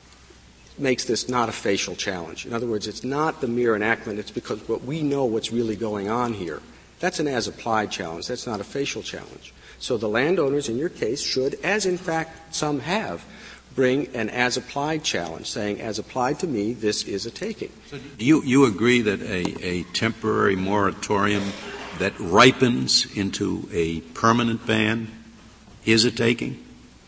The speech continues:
Speaker 2: I mean, you know, let's, let's assume that I sold, uh, I sold the property, uh, during the temporary moratorium, which later ripens into a total ban.
Speaker 1: No, the
Speaker 2: And, and, and I, I claim that I should have been compensated for those three years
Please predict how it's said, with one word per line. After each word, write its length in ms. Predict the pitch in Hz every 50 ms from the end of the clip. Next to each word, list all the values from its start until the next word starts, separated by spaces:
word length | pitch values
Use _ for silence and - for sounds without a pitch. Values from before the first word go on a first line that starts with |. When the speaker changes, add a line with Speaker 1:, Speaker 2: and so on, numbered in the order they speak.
| - - - - - - - - - - - - -
Speaker 2:
I 100 | 92 95
mean, 200 | 101 98 95 -
you 140 | 98 110
know, 120 | 110 101 95
let's, 380 | 95 107 113 - - - -
let's 240 | - 117 110 - -
assume 400 | 107 - - - 120 120 117 110
that 120 | 104 95 95
I 140 | 98 95
sold, 600 | 87 - - - 107 101 101 98 98 92 85 82
uh, 220 | 87 87 87 87 - -
I 160 | 101 95 95
sold 360 | 90 - - 123 123 120 104
the 40 | 98
property, 600 | 104 - 92 82 78 78 - 80 78 80 78 78 78 - - - - - - - - - - -
uh, 320 | 95 98 95 90 90 90
during 520 | 85 76 101 104 104 104 101 95 92 92 87
the 160 | 87 85 85
temporary 840 | - - 113 113 - 107 104 98 92 92 90 90 87 85 82 80 - -
moratorium, 920 | 110 98 98 92 92 87 - - 110 107 104 101 90 80 73 73 73 - -
which 340 | - 90 87 85 - - -
later 380 | 80 80 101 127 123 117 110 104
ripens 480 | 76 82 110 117 - - 101 95 -
into 300 | 95 92 90 - 95 87
a 60 | 80 -
total 340 | - - 87 85 80 73
ban. 260 | 71 - 65 65 67 67 - - - - - - - - - - -
Speaker 1:
No, 140 | 147 135 104
the 160 | 135 131 - -
Speaker 2:
And, 340 | 85 90 87 87 87 85 -
and, 240 | 90 90 87 82 85
and 220 | 85 85 85 78 - -
I, 260 | 76 85 95 101 101 -
I 180 | 87 98 110 104
claim 500 | - - - 104 98 95 92 90 87 80
that 120 | 80 73
I 120 | 82 85
should 200 | 82 - - 85
have 100 | 80 71
been 120 | 76 73 67
compensated 760 | - - 87 80 - 69 71 - - 76 71 71 73 69 -
for 160 | - - 76
those 320 | 76 73 71 73 - - -
three 340 | - - - - 87 85
years 540 | 82 82 82 73 67 64 78 - - - -